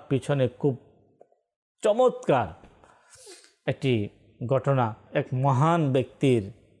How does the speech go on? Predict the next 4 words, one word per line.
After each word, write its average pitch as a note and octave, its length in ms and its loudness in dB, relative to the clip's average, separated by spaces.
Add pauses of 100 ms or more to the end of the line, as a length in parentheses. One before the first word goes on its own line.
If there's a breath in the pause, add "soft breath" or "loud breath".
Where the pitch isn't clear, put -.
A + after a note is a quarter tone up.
(520)
অবদান C3+ 600 2 (400)
রয়েছে। G#2+ 520 -2 (500)
আমরা A2+ 200 -4
শুনব। G#2 460 -8